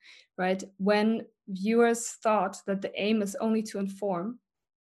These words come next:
right? The communicator comes from a neutral perspective. They don't try to persuade you. They don't try to win you over. They just want to inform you. This was perceived to be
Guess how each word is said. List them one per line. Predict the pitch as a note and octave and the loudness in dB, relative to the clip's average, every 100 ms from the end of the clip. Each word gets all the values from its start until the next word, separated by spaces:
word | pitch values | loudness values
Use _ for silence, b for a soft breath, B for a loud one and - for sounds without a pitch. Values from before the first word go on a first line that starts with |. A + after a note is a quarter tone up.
| _ _ - | _ _ -6
right? | F3 G3 | -4 -2
The | |
communicator | G3+ A3 B3+ C#4+ C#4+ A#3 A3+ G#3+ | 0 6 6 6 2 0 2 2
comes | G#3+ G#3+ G#3+ | 0 -4 -2
from | - G3+ | -2 0
a | |
neutral | G3 G#3 A3 G#3 | 2 0 -2 -6
perspective. | G3+ G3 - A3 - D#3+ | -8 -6 -2 -2 -4 -10
They | G3 G#3+ | -2 2
don't | C#4 C#4 | 2 2
try | - F#3+ | 0 0
to | F#3+ - | -2 -6
persuade | - F#3+ G3+ - D#3+ E3+ - | -10 -6 -6 -6 -8 -8 -6
you. | A#3 F4 B B | -6 -8 B B
They | G3 | 0
don't | G3 G3+ | 2 0
try | - G#3 G#3 | 0 2 2
to | G#3+ | 2
win | G3 G#3 | 0 2
you | G3+ | 0
over. | - G3+ F#3 D#3+ A#3+ - _ _ _ _ - | 0 0 0 -4 -6 -12 _ _ _ _ -6
They | F#3+ G#3+ G#3+ | 2 4 4
just | G#3 A3 - | 2 0 -2
want | G3+ | -4
to | G3+ | -4
inform | F#3 - F3+ F#3 | -8 -8 -6 -6
you. | F3+ F#3+ - b b - | -6 -8 -12 b b 2
This | G#3 A#3 | 6 6
was | A3+ G#3+ | 2 -4
perceived | G#3+ - G3+ G3 G3 | -8 -6 -4 -4 -6
to | F#3+ | -12
be | F#3 F3+ E3+ F#3+ | -6 -4 -4 -6